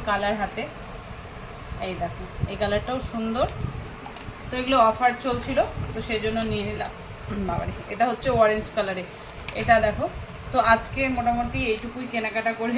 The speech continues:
এসেছি, তো ভাবলাম তোমাদের সঙ্গে একটু শেয়ার করে দিই। তো আশা করি আজকের ব্লগটা ভালো লেগেছে, আর ভালো লাগলে অবশ্যই একটা লাইক, শেয়ার, কমেন্ট করো। এই দেখো, আর এই দেখো, এটাও নিয়েছি, এই যে নেল পালিশ পরিষ্কার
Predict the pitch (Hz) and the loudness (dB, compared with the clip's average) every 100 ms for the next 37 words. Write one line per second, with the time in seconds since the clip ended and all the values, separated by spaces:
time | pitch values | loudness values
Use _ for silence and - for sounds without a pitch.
0 | 233 226 - 311 - - - - 214 226 | 2 0 -4 -4 -4 -10 -14 -8 0 2
1 | 214 226 226 214 214 240 226 233 233 294 | 2 0 -4 -4 -4 -6 -6 -8 -6 2
2 | 277 294 285 262 240 415 - - - - | 4 4 2 0 0 -4 -6 -14 -14 -14
3 | - 240 233 262 269 262 233 285 233 240 | -2 2 4 2 4 4 4 0 2 4
4 | 240 240 226 220 233 233 233 - 330 - | 4 2 4 4 6 4 4 2 0 0
5 | - 202 202 202 214 214 220 220 220 220 | -4 0 2 2 2 4 2 4 2 2
6 | 233 - 262 240 240 220 214 226 - 226 | 0 -2 -2 -2 2 4 4 0 0 2
7 | 220 220 208 214 220 214 220 254 - - | 2 0 0 0 -2 -2 -2 -2 -4 -10
8 | - - - - - 202 185 190 180 180 | -10 -12 -12 -10 -6 -4 -4 -6 -6 -10
9 | - - - - - - - - 208 226 | -10 -10 -10 -10 -10 -12 -12 -6 2 4
10 | 226 226 - 247 247 214 190 196 - - | 4 2 0 0 2 0 -2 -8 -8 -6
11 | 240 269 269 254 226 - 185 - - - | -2 0 0 0 -2 -6 -12 -14 -16 -12
12 | 214 240 240 226 240 226 233 - - 214 | -6 -2 0 0 2 2 0 -6 -6 -6
13 | 208 226 | -2 -2